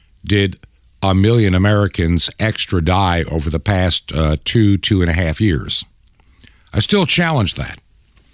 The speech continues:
I don't believe that number is, is accurate in any shape or form.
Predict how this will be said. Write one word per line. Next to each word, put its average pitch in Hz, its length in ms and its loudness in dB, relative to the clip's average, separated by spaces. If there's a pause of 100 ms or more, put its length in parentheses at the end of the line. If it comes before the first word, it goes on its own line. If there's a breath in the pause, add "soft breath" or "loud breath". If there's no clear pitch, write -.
(380 loud breath)
I - 80 -2
don't 135 160 0
believe 139 220 4
that 117 160 2
number 110 440 4
is, 90 300 2
is 85 380 -2
accurate 104 440 0
in 95 120 2
any 95 180 2
shape 87 320 0 (340)
or - 120 -8
form. 87 480 0